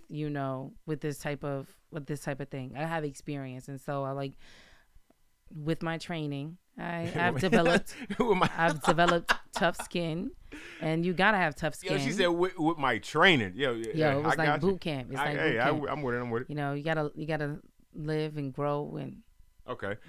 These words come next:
Speaker 1: develop
Speaker 2: So,
Speaker 1: callus.
Speaker 2: all right, so, okay, so I'm, my, I'm gonna tell you right now, my intent or my goal is to get under that skin. Not under the skin per se, but I'm gonna poke the bear. Do you think, do you think
Speaker 1: Yeah, but the bear pokes back.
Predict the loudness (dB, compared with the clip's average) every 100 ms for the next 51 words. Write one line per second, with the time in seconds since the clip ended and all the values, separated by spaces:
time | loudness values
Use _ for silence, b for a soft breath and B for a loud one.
0 | -4 6 8 6 2 -6 0 0 0 -10
1 | -10 -2 0 0 -2 0 -2 -2 -2 -6
2 | -8 -4 -4 -4 -2 0 0 -4 -12 -4
3 | -2 0 0 -2 -2 -2 -4 -8 -8 -6
4 | -6 -6 _ _ -8 -6 -4 -4 -4 -10
5 | -12 -12 -12 -12 -12 -14 -18 -16 -4 -4
6 | -2 -6 -8 -10 -10 -8 -10 -8 -8 -6
7 | -8 -8 -10 -14 _ _ _ -20 _ _
8 | _ _ _ _ -20 _ _ _ -10 -8
9 | -8 -8 -8 -10 -8 -8 -10 -20 _ b
10 | b -2 -2 0 -2 -2 -4 -6 -6 -6
11 | -6 -8 _ -6 -4 -4 -4 -6 -2 -2
12 | 0 -2 -6 -4 -2 -2